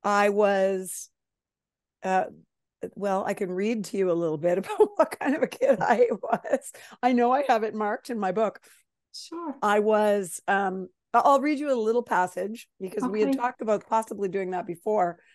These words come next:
Speaker 2: Yeah.
Speaker 1: Um, and it actually, the title is Showing Up. So, um, there I am now, walking out the door to school. I'm wearing polka dot pants and a striped top.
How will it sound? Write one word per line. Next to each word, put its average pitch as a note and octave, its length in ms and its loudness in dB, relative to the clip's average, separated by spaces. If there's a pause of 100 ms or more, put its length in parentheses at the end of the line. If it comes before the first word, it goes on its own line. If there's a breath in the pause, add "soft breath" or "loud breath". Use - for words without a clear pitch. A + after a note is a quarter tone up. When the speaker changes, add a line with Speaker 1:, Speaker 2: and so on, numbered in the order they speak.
(220 soft breath)
Speaker 2:
Yeah. B3 240 -4
Speaker 1:
Um, G3 420 0 (100)
and A#3 180 4
it A3+ 180 8
actually, A3 460 0
the F#3+ 140 -6
title G#3+ 380 -2
is F3+ 240 -6
Showing F#3+ 320 -6
Up. G#3+ 220 -6 (500)
So, G3+ 720 0 (100)
um, F#3+ 480 -4 (800)
there A3+ 280 2
I D4 120 2
am C4+ 220 0
now, G#3 420 -6 (760)
walking G#3 680 0
out D4 160 -4
the C#4+ 60 -8
door G#3+ 220 2
to G3+ 100 -4
school. - 460 -8 (440)
I'm G3 160 -6
wearing A3 280 0
polka C#4 300 0
dot F4+ 220 2
pants C4 380 -6
and F#3 200 -8
a E3 60 -12
striped - 460 -4
top. - 320 -6